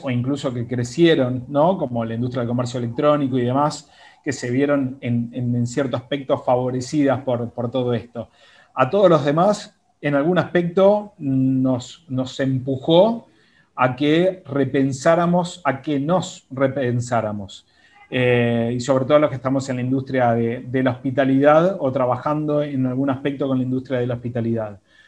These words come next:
Como bien decís, estas capacitaciones en su momento eran presenciales, cosas que hoy en día ya no, no es factible. Así que fue bueno el reinventarse,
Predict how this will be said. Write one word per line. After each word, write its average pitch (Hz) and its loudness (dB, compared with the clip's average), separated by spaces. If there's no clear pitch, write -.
Como 143 0
bien 180 4
decís, 185 0
estas 170 -2
capacitaciones 156 0
en 135 0
su 127 -6
momento 139 0
eran 135 2
presenciales, 139 0
cosas 120 -6
que 131 -4
hoy 127 2
en 120 0
día 127 2
ya 123 -4
no, 120 0
no 127 -2
es 135 -2
factible. 180 2
Así 135 -2
que 190 2
fue 160 0
bueno 180 4
el 139 0
reinventarse, 147 0